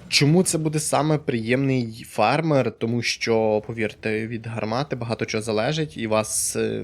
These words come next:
ну, ви швидко не втомитеся від умовного танку, який буде просто ідеально попадати в вас.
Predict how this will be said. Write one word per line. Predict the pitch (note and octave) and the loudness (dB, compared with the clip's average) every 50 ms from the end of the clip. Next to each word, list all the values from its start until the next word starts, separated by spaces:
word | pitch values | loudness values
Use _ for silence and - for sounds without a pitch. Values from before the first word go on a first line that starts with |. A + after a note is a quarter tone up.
| G#2+ A2 | -8 -10
ну, | G#2+ G#2+ A#2 C#3 C#3 B2 A2 G#2+ - A#2 - - - - - - | -10 -8 -4 -2 -2 -2 -2 -4 -8 -10 -10 -10 -12 -12 -12 -12
ви | B2 B2 C#3 C#3+ C3 | -6 -2 0 0 2
швидко | A#2 - - - - - C3 C3+ - - B2 | 2 0 0 0 0 2 0 0 0 0 -2
не | B2 | -2
втомитеся | B2+ - - B2 A2+ G#2+ G#2 G2+ - G#2+ - - G#2 G#2 | -2 -2 0 0 0 0 0 -4 -6 -8 -6 -4 -4 -2
від | G#2+ G#2+ - - - - - - - - - - | -2 -6 -8 -12 -16 -20 -20 -20 -20 -20 -16 -8
умовного | - A2 A2+ A#2+ A#2+ A#2 G#2+ G#2+ G#2+ | -4 0 0 0 2 2 2 2 2
танку, | G#2+ - A2 A#2+ C#3+ E3 D#3+ - C3+ | 2 2 0 0 0 -2 -4 -4 -4
який | A#2+ A2 A2 - - - A2+ A2 G#2+ G#2 | -4 -4 -6 -8 -8 -8 -6 -6 -6 -6
буде | A2 A2 G#2+ G2 G#2+ G#2+ G#2+ G#2+ G#2+ G#2 G#2 G2+ G2 G2 G2 - - - - - A2+ - | -6 -6 -4 0 2 2 4 4 4 4 4 4 2 0 -2 -4 -8 -10 -10 -12 -14 -12
просто | - A2+ G#2+ G#2 - - - A#2 | -8 -6 -6 -6 -6 -6 -6 -4
ідеально | A2 A2 G#2+ G#2+ G#2+ A2 A2 | 0 2 2 2 2 2 -2
попадати | G#2 - G#2 - G#2+ G2+ G#2+ B2+ - - D#3 | -4 -6 -6 -4 -4 -2 -2 -4 -2 -4 -4
в | |
вас. | D3 C#3+ C#3 C#3 C#3 - - | -2 -2 -2 -2 -4 -6 -12